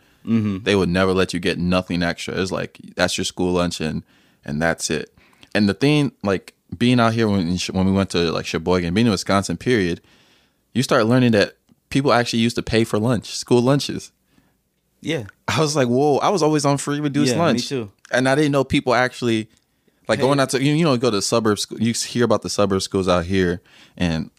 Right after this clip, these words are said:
Speaker 2: if you guys don't know, my girlfriend Bailey's a teacher, so she'll tell me about, like, kids, "Oh, this kid has to, uh, he has free, we have a, we're in a school with a lot of free and reduced lunch." I was like, "Oh, I thought that was a,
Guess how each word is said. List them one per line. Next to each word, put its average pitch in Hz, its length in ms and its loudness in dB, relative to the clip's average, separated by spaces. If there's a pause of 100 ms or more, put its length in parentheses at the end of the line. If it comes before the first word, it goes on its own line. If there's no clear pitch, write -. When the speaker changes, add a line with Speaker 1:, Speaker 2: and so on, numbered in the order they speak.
(100)
Speaker 2:
if 104 160 -6
you 95 80 2
guys 92 100 2
don't 87 120 0
know, 87 100 0
my 82 160 0
girlfriend 87 420 0
Bailey's 85 280 -2
a - 40 -12
teacher, - 320 -8
so - 160 -8
she'll 95 200 -2
tell 90 200 0
me 85 100 0
about, 80 240 -2
like, - 200 -10 (460)
kids, 101 280 -2
"Oh, 113 140 -2
this 117 160 -6
kid 113 200 -4
has 107 240 -2
to, 90 400 0
uh, 78 220 -4 (920)
he 101 180 -4
has 98 200 0
free, 95 220 0
we 104 120 2
have 101 120 2
a, - 200 0
we're 110 140 0
in 95 80 -2
a 90 40 -2
school 110 220 0
with 95 120 2
a 87 40 0
lot 92 200 2
of 85 100 -2
free 92 200 -2
and 87 80 0
reduced 82 340 -6
lunch." 101 300 0
I 78 40 -4
was 92 80 -6
like, 85 200 -8
"Oh, 101 260 0 (420)
I - 40 -18
thought 117 140 0
that 107 80 4
was 95 140 2
a, 80 400 -4